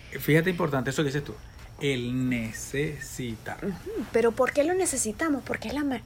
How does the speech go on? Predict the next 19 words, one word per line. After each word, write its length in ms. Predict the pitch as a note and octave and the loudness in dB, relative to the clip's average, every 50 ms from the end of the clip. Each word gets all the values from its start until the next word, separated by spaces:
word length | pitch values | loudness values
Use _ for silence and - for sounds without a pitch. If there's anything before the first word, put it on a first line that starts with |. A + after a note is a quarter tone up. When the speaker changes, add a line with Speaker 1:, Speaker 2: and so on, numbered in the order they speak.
| - | 2
Speaker 2:
la 160 | - A3 A#3 A3+ | 4 6 6 6
mejor 320 | A3+ A3 G#3 - A3+ A#3 | 4 2 0 2 2 2
manera 300 | B3+ C#4 C#4+ D4+ D#4 D#4+ | 2 2 2 2 0 0
de 80 | D#4 - | 0 -2
conocernos 560 | - G#3 G3 F3+ E3+ - - - G#3+ B3+ C#4 | -2 -2 -2 -2 -4 -6 -6 -6 -6 -6 -4
a 40 | C4 | -4
nosotros 400 | G#3 E3+ - - - - A#3+ A3 | -4 -4 -6 -6 -8 -10 -10 -8
Speaker 1:
Y 0 | |
no 60 | F#3 - | -6 -2
Speaker 2:
mismos. 200 | - C3 C3 C#3 | 0 2 2 2
Speaker 1:
es 60 | D#3 E3 | 2 2
que 60 | G3+ | 2
lo 60 | G3 | 4
necesitamos, 480 | E3+ C3 G#2+ G2+ G2 - G#2 G2+ F#2 F#2 | 4 2 0 -2 -4 -6 -6 -6 -6 -6
es 60 | - | -8
que 60 | A2+ | -8
lo 120 | G#2+ G2+ - | -8 -8 -8
queremos, 680 | - G#2 G2+ G#2+ G#2+ G2+ - - - - - - - - - - - - - - - - - | -10 -10 -10 -12 -12 -14 -14 -16 -16 -14 -14 -14 -14 -16 -18 -18 -18 -16 -16 -16 -14 -12 -12
porque 240 | A2+ - - A2+ | -10 -6 -4 -2